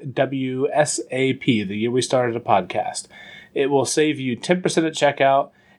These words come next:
We are absolutely honored to be supporting the S C M E brand as they support, uh, One Tree Planted as well as other nonprofits. Again, at checkout, use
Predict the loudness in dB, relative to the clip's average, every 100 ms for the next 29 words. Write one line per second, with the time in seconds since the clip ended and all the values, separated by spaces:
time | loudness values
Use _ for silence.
0 | _ _ -2 0 2 4 2 2 0 2
1 | -2 -2 -4 0 2 2 2 0 -4 -4
2 | -2 -4 -2 0 4 2 2 0 0 0
3 | 0 0 0 -4 -2 2 4 4 2 2
4 | 0 0 -4 -4 -4 -4 -4 -4 -2 -2
5 | 0 -4 -4 0 2 2 0 -2 0 -2
6 | 0 2 4 2 2 -2 -2 -2 0 0
7 | -2 0 -2 -2 -2 -4 2 2 2 -2
8 | -10 -12 -20 -20 -20 -10 -4 0 2 0
9 | -2 0 0 2 2 2 2 2 0 -4
10 | -4 -4 -8